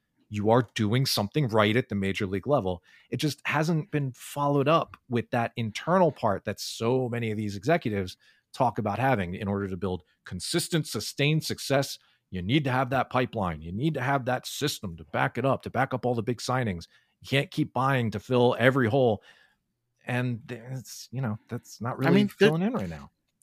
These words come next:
Speaker 2: there's a gap from some really bad years of drafting and developing. I mean, I think that's pretty clear. It's part of why there was a regime change. Um,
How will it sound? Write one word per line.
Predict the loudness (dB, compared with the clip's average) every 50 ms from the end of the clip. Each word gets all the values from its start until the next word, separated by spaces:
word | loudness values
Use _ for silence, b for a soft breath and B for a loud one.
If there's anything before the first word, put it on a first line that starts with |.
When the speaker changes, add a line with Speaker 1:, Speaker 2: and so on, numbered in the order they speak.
| _ _ _
Speaker 2:
there's | 4 4 6 6 6
a | 4
gap | 4 4 6 6 6 6 4
from | 2 2 2 4 2 2 0 0
some | 0 0 2 2 2 2
really | 4 6 6 6 6
bad | 6 6 4 4 4
years | 2 0 0 2 0
of | -2 -2
drafting | 0 2 2 2 2 2 2 0
and | 2
developing. | 2 2 0 0 -2 -4 -8 -14 -18 -18 _ _ _ -18 -12 -8
I | -6
mean, | -2 -2 -2
I | -2
think | 0 0
that's | 0 0
pretty | 0 -2 -4 -2
clear. | 2 2 2 2 0 -2
It's | -8 -10 -12 -12 _ _
part | 0 4 4 4 4
of | 2 0 0
why | 2 4 4 4 2 0 -4 B B B B B B 0
there | 2 2
was | 2 2 2
a | 0
regime | 0 2 2 4 4 2 2
change. | 0 -2 -6 -8 -8 -10 -14 -16 -16 _ b b b b b b b -10
Um, | -8 -6 -6 -8 -8 -12